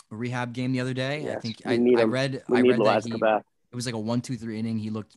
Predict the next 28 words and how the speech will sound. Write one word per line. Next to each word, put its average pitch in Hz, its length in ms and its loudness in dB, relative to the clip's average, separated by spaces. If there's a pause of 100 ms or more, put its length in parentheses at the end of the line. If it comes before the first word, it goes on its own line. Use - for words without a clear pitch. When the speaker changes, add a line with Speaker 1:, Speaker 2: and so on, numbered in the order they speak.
Speaker 1:
really 104 240 -8
good. 104 180 -8
Apparently 107 380 -10
looked 101 160 -12
really 101 160 -10
sharp. 98 380 -12 (460)
And 110 100 -8
Domingo 120 240 -2
Germán 117 380 -2
ap-, - 240 -8
apparently 123 320 -4
looks 101 180 -8
really 104 160 -8
sharp 104 300 -10
too 104 260 -8
in 95 80 -10
his 98 160 -12
rehab 92 340 -12
stints. - 420 -14
And 92 440 -12
I 117 60 -14
think 131 180 -6
he's 107 240 -10
ready 110 180 -4
to 107 60 -8
be 98 120 -8
activated 95 480 -10
actually 92 300 -14